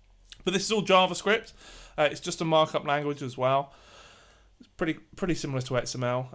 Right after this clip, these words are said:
Um, it's, it's, I think it's quite interesting that Apple have done that, and I wonder if that's, you know, something that's come from the pre-existing Apple T Vs, that when, you know, Netflix app was built,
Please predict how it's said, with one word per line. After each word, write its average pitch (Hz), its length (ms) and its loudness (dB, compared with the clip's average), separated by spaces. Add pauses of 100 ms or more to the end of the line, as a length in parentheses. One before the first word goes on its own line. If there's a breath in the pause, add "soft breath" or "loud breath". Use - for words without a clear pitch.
Um, 107 340 -8 (300)
it's, - 160 -8 (120)
it's, 175 400 -6
I 175 60 -2
think 220 160 -4
it's 202 100 -2
quite 170 200 0
interesting 165 400 -6
that - 120 -8
Apple 139 240 -4
have 127 120 -6
done 135 180 -2
that, 110 160 -2
and 135 100 0
I 143 80 6
wonder 151 800 0 (580)
if 131 440 -2
that's, - 560 0 (500)
you 143 140 -6
know, 120 240 -4 (240)
something 165 340 -6
that's 135 200 -6
come 143 300 -4
from 131 400 -6 (160)
the 139 160 -10
pre-existing 127 1300 -4
Apple 123 300 -6
T 120 220 -6
Vs, 117 500 -10 (140)
that 131 160 -6
when, 143 320 -2
you 135 100 -8
know, 117 120 -4
Netflix 123 640 -4
app 117 260 -4
was 120 100 -8
built, 113 420 -6